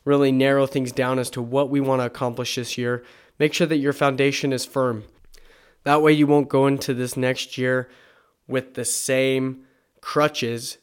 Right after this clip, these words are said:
that you had last year and not, and not realize that that's what's holding you back.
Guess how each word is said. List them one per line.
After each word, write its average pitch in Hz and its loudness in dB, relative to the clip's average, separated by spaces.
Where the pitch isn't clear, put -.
that 123 -2
you 120 -6
had 123 -2
last 135 -4
year - -14
and 135 -2
not, 131 -2
and 127 -2
not 131 -2
realize 123 -2
that 117 -10
that's 120 -6
what's - -10
holding 113 -6
you 110 -8
back. 113 -10